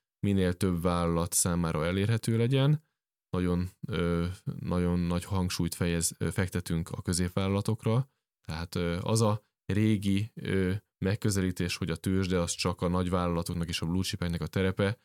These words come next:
ez ugye már kétezer-tizenhattól kifejezetten egy célja a tőzsdének, hogy ez megváltozzon, és a középvállalatok is lássák azt a lehetőséget, amit a tőkepiac, ö, valójában jelent.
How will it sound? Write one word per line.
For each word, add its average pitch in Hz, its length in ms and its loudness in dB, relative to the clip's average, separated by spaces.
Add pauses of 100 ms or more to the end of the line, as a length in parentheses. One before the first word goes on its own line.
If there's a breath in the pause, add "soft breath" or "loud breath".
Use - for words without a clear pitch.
(340 loud breath)
ez 85 140 -4
ugye 87 160 2
már 87 180 2
kétezer-tizenhattól 85 1120 -2
kifejezetten 85 720 -2
egy 78 260 -6 (300)
célja 87 320 2
a 82 60 0
tőzsdének, 87 360 -2
hogy 87 100 -2
ez 80 80 -2
megváltozzon, 85 680 -2
és 82 100 -4
a - 40 -6
középvállalatok 85 800 -2
is - 280 -2 (300)
lássák 92 440 0
azt - 200 -2
a 90 40 0
lehetőséget, 85 680 -2
amit 82 220 -2
a 85 40 -6
tőkepiac, 87 800 -2
ö, 85 140 0
valójában 85 520 -2
jelent. 120 420 2